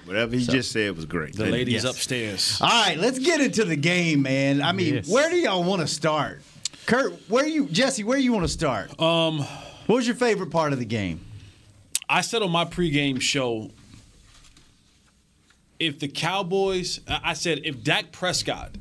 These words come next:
Speaker 3: because I always, you always have to tie the quarterback with the team.
Speaker 2: Mm-hmm.
Speaker 3: If Dak Prescott and the Dallas Cowboys wanted to be considered serious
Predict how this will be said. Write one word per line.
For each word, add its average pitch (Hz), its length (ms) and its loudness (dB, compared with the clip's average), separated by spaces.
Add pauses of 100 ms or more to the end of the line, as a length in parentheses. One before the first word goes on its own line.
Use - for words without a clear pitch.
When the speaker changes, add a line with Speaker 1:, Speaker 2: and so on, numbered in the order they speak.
(340)
Speaker 3:
because 131 240 -2
I 143 80 2
always, 156 320 0
you 175 160 0
always 196 140 0
have 185 80 0
to 165 60 -6
tie 170 220 -2
the 143 80 -8
quarterback 147 540 -2
with 135 120 -4
the - 60 -8
team. 104 300 -4 (220)
Speaker 2:
Mm-hmm. 120 400 2
Speaker 3:
If 143 220 -2
Dak 185 300 0
Prescott 139 600 -2 (260)
and 151 180 0
the 135 40 0
Dallas 139 380 0
Cowboys 113 640 -4
wanted 156 580 0
to 170 120 0
be 147 180 -2
considered 135 800 0 (460)
serious 220 1040 2